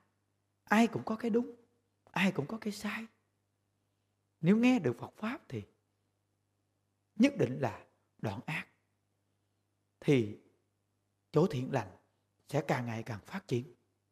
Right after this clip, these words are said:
Nếu không nghe được Phật Pháp, từ từ chỗ sai quay sẽ đưa mình càng sai quay, đọa lạc càng sâu,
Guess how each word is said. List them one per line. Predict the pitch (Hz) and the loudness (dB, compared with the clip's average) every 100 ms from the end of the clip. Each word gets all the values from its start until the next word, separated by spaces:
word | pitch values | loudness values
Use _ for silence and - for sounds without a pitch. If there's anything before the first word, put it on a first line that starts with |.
| _ _ _ _ _ _ _ _ _ | _ _ _ _ _ _ _ _ _
Nếu | 180 226 | 4 4
không | 233 247 | 4 2
nghe | 262 277 | 4 4
được | 220 - | 2 -4
Phật | - - | -8 -6
Pháp, | 202 220 - _ _ _ _ _ _ _ - | -4 -4 -6 _ _ _ _ _ _ _ 4
từ | 151 143 | 6 8
từ | 151 120 110 - _ _ _ _ | 6 4 -2 -16 _ _ _ _
chỗ | 131 123 | -2 -2
sai | 165 226 240 | 0 -2 0
quay | 214 240 262 - _ _ _ _ _ _ _ _ _ | 2 0 -2 -14 _ _ _ _ _ _ _ _ _
sẽ | - | 0
đưa | 160 240 254 | 2 6 6
mình | 202 127 - - _ _ _ | 6 2 -2 -18 _ _ _
càng | - 117 98 | -4 -4 -4
sai | 185 | -6
quay, | 202 202 208 - _ _ _ _ _ - | -4 -4 -8 -14 _ _ _ _ _ 0
đọa | 127 170 | 4 6
lạc | 139 131 - - _ _ _ | 4 0 -10 -20 _ _ _
càng | 131 107 - | -4 -4 -6
sâu, | 202 240 | -8 -8